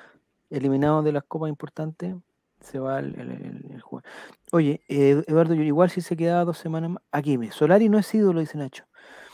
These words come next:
pero cambió el rumbo de Colo-Colo al salvarlo del descenso, jugadores como él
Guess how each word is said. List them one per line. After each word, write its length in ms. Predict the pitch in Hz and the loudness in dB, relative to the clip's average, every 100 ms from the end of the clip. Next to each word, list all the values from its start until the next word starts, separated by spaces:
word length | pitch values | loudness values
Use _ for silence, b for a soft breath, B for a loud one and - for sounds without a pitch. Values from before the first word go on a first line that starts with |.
| B B | B B
pero 180 | - 147 | 4 4
cambió 320 | 147 143 165 | 6 6 8
el 100 | 190 | 8
rumbo 280 | 180 185 180 | 8 4 2
de 80 | 170 | 2
Colo-Colo 440 | 156 151 156 175 | 0 -2 -2 -4
al 80 | 160 | -6
salvarlo 420 | - 139 160 165 | -8 -8 -6 -4
del 100 | 156 | -6
descenso, 500 | 139 131 180 185 - | -6 -6 -6 -6 -8
jugadores 360 | 143 151 160 160 | -12 -8 -8 -8
como 280 | - 147 139 | -10 -6 0
él 320 | 151 156 208 | 0 0 -4